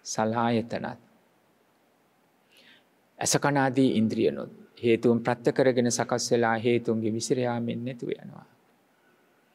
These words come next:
සම්මුතියට ස්කන්ධ පංචකය තුල ධර්මය දකින්න. සුගතිගාම-, සුගතිය උරුම කරන්න, උරුම කරගෙන, දුගතිය වැටෙන්නේ නැහැ කියන තැනකින් සුගතිය උරුම කරගෙන, එහෙත්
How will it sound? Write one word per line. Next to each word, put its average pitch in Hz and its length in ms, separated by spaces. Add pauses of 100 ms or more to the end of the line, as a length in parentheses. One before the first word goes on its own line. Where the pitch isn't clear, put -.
(400)
සම්මුතියට 170 680 (120)
ස්කන්ධ 139 360
පංචකය 123 520
තුල 131 200
ධර්මය 151 420
දකින්න. 98 440 (440)
සුගතිගාම-, 120 600
සුගතිය 123 420
උරුම 104 280
කරන්න, 131 360 (500)
උරුම 135 340
කරගෙන, 135 520 (140)
දුගතිය 135 420
වැටෙන්නේ 143 380
නැහැ 160 180
කියන 170 140
තැනකින් 160 400
සුගතිය 147 320
උරුම 117 260
කරගෙන, 143 380
එහෙත් 156 320